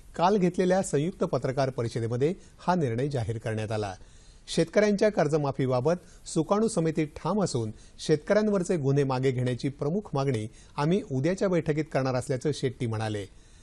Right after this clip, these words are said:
अंतिम तोडगा निघेपर्यंत आंदोलन सुरूच ठेवणार असल्याचा पुनरुच्चार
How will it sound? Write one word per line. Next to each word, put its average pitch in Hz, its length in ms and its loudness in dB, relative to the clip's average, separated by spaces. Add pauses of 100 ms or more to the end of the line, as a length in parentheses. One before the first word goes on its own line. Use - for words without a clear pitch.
(180)
अंतिम 165 340 0
तोडगा 175 320 2
निघेपर्यंत 147 520 2 (180)
आंदोलन 139 380 2
सुरूच 185 380 -4
ठेवणार 160 240 0
असल्याचा 151 380 0
पुनरुच्चार 143 600 -2